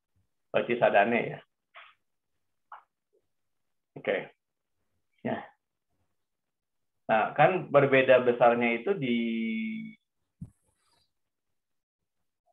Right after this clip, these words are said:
di sini kan, pas begitu periode ulang seratus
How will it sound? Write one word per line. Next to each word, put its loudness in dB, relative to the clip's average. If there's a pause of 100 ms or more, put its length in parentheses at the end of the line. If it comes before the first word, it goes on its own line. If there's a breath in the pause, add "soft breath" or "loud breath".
(180)
di -4
sini -2
kan, -2
pas -2
begitu -2
periode 2
ulang 2 (120)
seratus -2